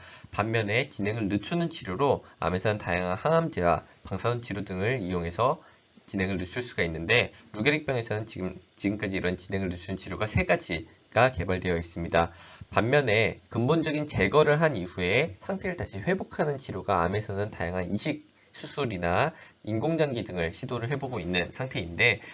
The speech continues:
아직까지 루게릭병에서는 근본적인 제거나 상태를 회복하는 치료가 모두 불가능합니다. 그래서 이게 오른쪽 위와 같은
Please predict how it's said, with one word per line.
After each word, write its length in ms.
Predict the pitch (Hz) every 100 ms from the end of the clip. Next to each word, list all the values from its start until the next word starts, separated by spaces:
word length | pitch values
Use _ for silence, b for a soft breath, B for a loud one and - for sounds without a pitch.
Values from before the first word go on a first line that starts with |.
| B
아직까지 480 | 80 87 143 160 147
루게릭병에서는 720 | 110 90 107 110 95 95 110
근본적인 500 | 110 95 98 92 98
제거나 580 | 98 98 101 107 90 87
상태를 340 | - 135 135 135
회복하는 360 | 170 - 160
치료가 260 | 147 - 110
모두 260 | 101 98 104
불가능합니다. 720 | - 98 127 120 90 87 95
그래서 420 | 92 85 120 156 B B B B _ _ _ -
이게 120 | 95
오른쪽 460 | 104 92 113 127 107
위와 260 | 101 147
같은 600 | 117 90 - 87 104 156